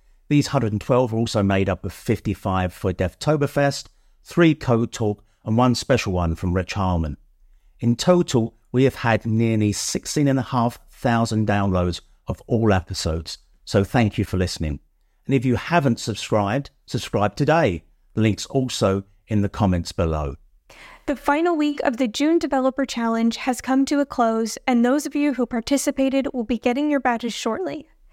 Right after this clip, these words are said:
Speaker 2: If you missed out on the June Challenge and you want to learn more about React and the S A P Web Components for React library, you can always go back to each week and try your hand at the challenges. The Code Sandbox project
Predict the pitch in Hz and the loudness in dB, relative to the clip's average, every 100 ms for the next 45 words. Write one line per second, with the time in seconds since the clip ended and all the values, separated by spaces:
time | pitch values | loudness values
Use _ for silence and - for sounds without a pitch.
0 | - _ - 233 262 262 254 254 240 247 | -20 _ -2 2 2 2 0 -2 0 0
1 | 226 214 233 220 233 233 240 247 240 - | 0 0 0 -2 0 0 2 0 -2 -2
2 | 233 226 226 220 214 214 214 220 220 220 | 0 0 0 -2 -2 -2 0 0 0 -2
3 | 233 220 220 - - _ _ - 247 233 | -2 -2 -2 -4 -10 _ _ -2 2 2
4 | 254 262 - 240 226 208 220 - 240 262 | 2 0 -4 -2 0 0 -2 -2 -2 -2
5 | - 240 226 220 240 226 254 226 - 233 | 0 0 0 0 0 0 0 0 -4 -2
6 | 220 220 214 254 254 254 254 254 254 226 | 0 0 -2 2 2 2 2 0 0 -4
7 | _ 247 247 247 - 247 269 294 - 285 | _ -4 0 0 2 0 2 0 0 0
8 | 233 226 226 - - 269 320 - 277 269 | 0 -2 -4 -10 -8 -4 -2 0 -2 -2
9 | - 233 - 247 254 240 233 226 220 226 | -2 -2 0 0 0 0 0 0 0 -4
10 | - - 214 208 202 - - - - _ | -6 -6 -4 -4 -4 -6 -6 -12 -20 _
11 | _ - - - _ 262 262 254 226 254 | _ -20 -20 -20 _ -2 2 0 0 0
12 | 240 233 226 - - 240 233 233 226 | 2 2 -2 -4 -2 0 0 -2 -4